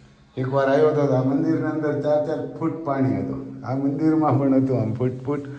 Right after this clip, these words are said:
જ્યાંથી આ ચાર ફૂટ હે ને એમાં બધી મેં એવું પાણી હતું. તો હું દર્શન કરવા આવ્યો હતો. મેં કીધું, "ભાઈ, તમને બધાને કરાવી આવો." ત્યાં જો અમારા ગામની ગૌશાળા. ગેટ છે. મોરલા બોરલા ન હોય અહીંયા બેહાડ્યા. બહુ એકલા છે.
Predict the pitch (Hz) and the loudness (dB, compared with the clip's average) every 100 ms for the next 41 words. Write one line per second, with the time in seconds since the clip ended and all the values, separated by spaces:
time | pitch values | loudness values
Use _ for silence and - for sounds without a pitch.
0 | - - 131 131 127 127 127 131 131 131 | -16 -8 -2 2 4 4 4 2 2 0
1 | 143 170 143 - - - - - - 131 | 6 6 6 -2 -8 -12 -14 -18 -6 0
2 | 131 131 139 135 131 127 113 123 123 117 | 2 4 4 4 4 2 0 0 -2 -4
3 | 104 104 107 107 120 - 135 135 131 131 | -6 -8 -8 -6 -6 -6 -2 2 4 4
4 | 135 131 120 123 123 120 117 110 120 120 | 2 0 0 -2 -2 -2 -4 -4 -4 -6
5 | 110 113 113 113 113 - - - - - | -6 -4 -4 -4 -8 -12 -18 -20 -20 -10
6 | 113 107 - - - - - - - - | -4 -4 -4 -8 -12 -14 -18 -20 -20 -20
7 | - - - - - - - - - - | -20 -20 -20 -20 -20 -20 -20 -20 -20 -20
8 | - - - - 131 127 143 151 156 139 | -20 -20 -20 -20 -12 -8 -6 -6 -6 -6
9 | 135 120 131 131 120 110 110 - 90 73 | -8 -8 -6 -6 -6 -8 -10 -10 -10 -12
10 | - - - - - - 117 139 - - | -14 -18 -20 -20 -18 -16 -12 -12 -14 -14
11 | 156 - - - - - - - - 127 | -14 -14 -20 -20 -20 -20 -20 -20 -18 -14
12 | 123 123 117 117 120 120 123 147 156 120 | -12 -10 -10 -10 -12 -12 -12 -12 -12 -12
13 | 98 123 117 101 117 127 123 113 92 - | -12 -12 -12 -14 -14 -12 -12 -12 -14 -16
14 | - | -18